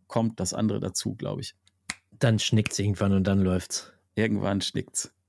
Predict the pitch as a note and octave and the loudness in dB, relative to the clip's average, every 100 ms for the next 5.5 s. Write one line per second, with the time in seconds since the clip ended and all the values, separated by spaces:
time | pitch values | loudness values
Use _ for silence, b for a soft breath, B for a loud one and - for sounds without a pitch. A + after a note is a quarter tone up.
0 | - C#3+ G3 D3 - D3 F3+ F#3 F3+ G#3+ | 0 4 4 4 4 2 2 0 0 0
1 | G#3+ A3+ A3 G#3 G#3 G3+ C3 A2 G#2 - | 2 4 2 0 2 2 4 4 2 2
2 | A#2+ - D#3+ D#3 C#3+ C#3+ C3+ A#2 C3 B2+ | 0 2 4 4 4 4 4 6 6 6
3 | B2+ - - C3 B2+ B2 C3 A#2+ A#2 A2+ | 4 0 0 2 4 4 4 6 6 6
4 | A2 C3+ B2 A2 G#2 G2+ F#2 - _ _ | 6 6 6 6 4 4 2 0 _ _
5 | _ G#2 G2 F#2 | _ 2 2 0